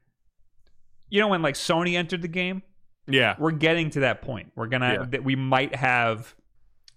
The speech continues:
Speaker 1: another big platform come out of nowhere and
Speaker 2: Well,
Speaker 1: be
Speaker 2: I mean, when Sony entered the game, they were coming off of a failed Nintendo collaboration, so they
Speaker 1: Uh-huh.
Speaker 2: had knowledge of, like, how the game industry works.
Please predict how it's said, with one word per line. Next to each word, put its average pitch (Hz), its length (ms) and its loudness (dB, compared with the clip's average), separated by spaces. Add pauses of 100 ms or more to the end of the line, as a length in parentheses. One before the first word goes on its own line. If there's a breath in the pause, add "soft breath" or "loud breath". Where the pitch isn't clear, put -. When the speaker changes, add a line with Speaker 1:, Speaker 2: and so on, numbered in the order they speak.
(220)
Speaker 1:
another 123 380 0
big 117 260 -6
platform 110 520 -6
come 110 160 -10
out 104 120 -8
of 98 80 -12
nowhere 101 340 -10
and 98 240 -12
Speaker 2:
Well, 240 260 10
Speaker 1:
be 170 60 2
Speaker 2:
I 196 100 4
mean, 202 300 2 (960)
when 185 140 -2
Sony 202 480 2
entered 160 260 -4
the 147 80 -6
game, 143 380 -4
they 143 100 2
were 147 140 0
coming 147 400 -2
off 131 240 2
of 127 200 -2
a 127 60 -6
failed 131 440 2
Nintendo 131 480 -2
collaboration, 107 800 -4
so 120 140 -6
they 123 140 0
Speaker 1:
Uh-huh. 120 100 0
Speaker 2:
had 123 400 2
knowledge 120 520 4
of, 110 180 -4
like, 110 160 -2
how 113 260 2
the 113 100 -4
game 113 320 -2
industry 107 760 -10
works. 110 560 0